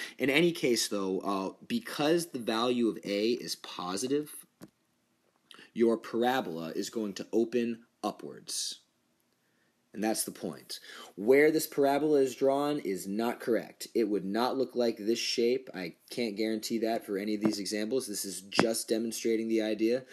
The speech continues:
that because the value of a is positive, the parabola is opening upward. And that is a major concept that you have to get from just understanding what these quadratic functions look like.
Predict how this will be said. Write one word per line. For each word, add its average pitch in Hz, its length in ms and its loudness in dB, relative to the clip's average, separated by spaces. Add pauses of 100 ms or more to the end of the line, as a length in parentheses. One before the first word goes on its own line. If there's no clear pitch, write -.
(160)
that 104 180 -6
because 127 680 0
the 139 100 -2
value 131 420 0
of 120 100 -4
a 110 320 2
is - 200 -4
positive, 101 800 -4 (320)
the - 80 -8
parabola 95 720 -2 (180)
is 95 220 -6
opening 92 360 -2
upward. 67 480 -10 (360)
And - 100 -8
that 101 80 0
is 101 140 -2
a - 20 -2
major 110 380 2
concept 104 560 -4
that 92 80 -8
you 92 100 -2
have 85 140 -8
to - 80 -14
get 78 340 -6
from 82 480 -10
just - 320 -6 (100)
understanding 104 680 -4
what 98 180 -6
these - 180 -8
quadratic 90 540 -8
functions 85 400 -12
look 80 220 -12
like. 50 300 -18